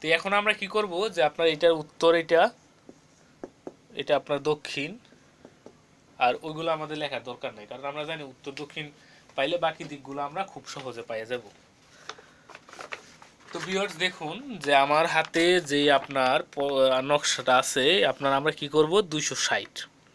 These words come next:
তো যখন ভিউয়ার্স আমরা দুইশো ষাটে আমরা স্কেল ধরবো ভিউয়ার্স আমার, এই, আপনার একটু সমস্যা হইতেছে আপনার স্কেলটা ধরতে। তো ভিউয়ার্স দেখুন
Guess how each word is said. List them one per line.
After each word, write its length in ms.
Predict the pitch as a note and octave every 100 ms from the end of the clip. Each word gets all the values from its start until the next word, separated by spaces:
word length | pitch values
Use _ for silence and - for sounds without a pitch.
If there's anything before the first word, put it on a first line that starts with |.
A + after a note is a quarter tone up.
| _ - -
তো 80 | -
যখন 420 | D#3 E3+ G3 G3
ভিউয়ার্স 300 | E3+ F3+ F#3+
আমরা 200 | F#3 F#3
দুইশো 320 | F3+ F3+ - D#3+
ষাটে 360 | - D3+ E3
আমরা 260 | E3 F3 E3+
স্কেল 280 | - F#3+ F3+
ধরবো 360 | F3 D3+ D#3+
ভিউয়ার্স 600 | F3 D#3 C#3+ - - - - -
আমার, 420 | C3+ C3 C3 C3
এই, 500 | C#3 C3+ C3 C3 C3+ - - - -
আপনার 380 | C3+ - C3+ C3 - - - - - - -
একটু 340 | - - C3+ A#2 - -
সমস্যা 520 | - - D3+ C#3+ -
হইতেছে 640 | A#2 A#2+ C#3 - C3 D#3 D#3+
আপনার 240 | C3 B2 A2 - A#2
স্কেলটা 360 | - C#3+ B2+
ধরতে। 360 | B2 A#2 - - - - - - - - - - _ - - - - - - - - - - -
তো 60 | - B2
ভিউয়ার্স 280 | C3+ C#3
দেখুন 480 | C3 C#3+ - B2+ F#3+